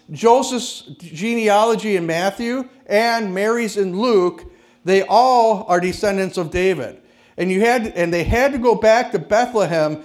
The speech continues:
to register because that was their ancestral home.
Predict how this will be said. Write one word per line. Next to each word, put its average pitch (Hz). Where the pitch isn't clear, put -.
to 202
register 180
because 170
that 202
was 214
their 196
ancestral 185
home. 151